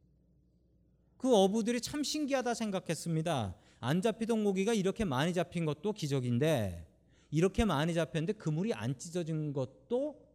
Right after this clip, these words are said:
기적일세라는 거예요. 이런 기적이 있었습니다. 여러분, 예전에 우리 학교 다닐 때, 학교 다닐 때 여러분들이 쓰셨던 볼펜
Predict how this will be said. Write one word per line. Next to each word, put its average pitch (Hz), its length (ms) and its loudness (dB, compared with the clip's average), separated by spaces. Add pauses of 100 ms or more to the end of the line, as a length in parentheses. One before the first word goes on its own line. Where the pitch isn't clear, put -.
기적일세라는 110 1700 -8
거예요. - 160 -14 (760)
이런 254 280 2
기적이 247 320 0
있었습니다. 143 600 -6 (1080)
여러분, 208 400 2
예전에 165 680 0
우리 151 480 -4 (180)
학교 - 300 -8
다닐 185 260 0
때, 113 360 -6 (180)
학교 180 200 -6
다닐 165 180 -4
때 160 120 -4
여러분들이 170 420 -2
쓰셨던 208 460 -8
볼펜 160 640 -4